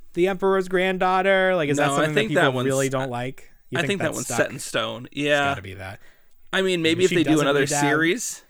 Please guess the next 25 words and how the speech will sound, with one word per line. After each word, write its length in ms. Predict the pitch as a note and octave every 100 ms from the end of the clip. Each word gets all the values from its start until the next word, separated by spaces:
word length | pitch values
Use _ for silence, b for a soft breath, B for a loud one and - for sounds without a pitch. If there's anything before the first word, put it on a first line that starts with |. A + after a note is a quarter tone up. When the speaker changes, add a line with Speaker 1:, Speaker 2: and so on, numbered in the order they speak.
| - -
Speaker 2:
Maybe 180 | C#3+
Speaker 1:
She 60 | E3
Speaker 2:
if 40 | D3+
they 40 |
Speaker 1:
doesn't 100 | D3
Speaker 2:
do 20 | F3
a 40 |
Speaker 1:
need 60 | C3+
to 60 |
Speaker 2:
series. 340 | C#3 C3+ B2+ A#2+
Speaker 1:
take 20 |
the 60 | B2
Skywalker 460 | B2 C3+ C3 C#3+
name. 520 | C3+ C3+ C3 C3+ C3+ C3+
She 120 | -
doesn't 140 | B2 A#2+
need 120 | A#2+
to 80 | A2+
do 140 | A#2
that. 280 | B2 A#2 A#2+
That 80 | A#2
was 120 | A#2+
a 40 |
little 180 | A2+ A2
weird. 380 | G#2+ G#2+ A2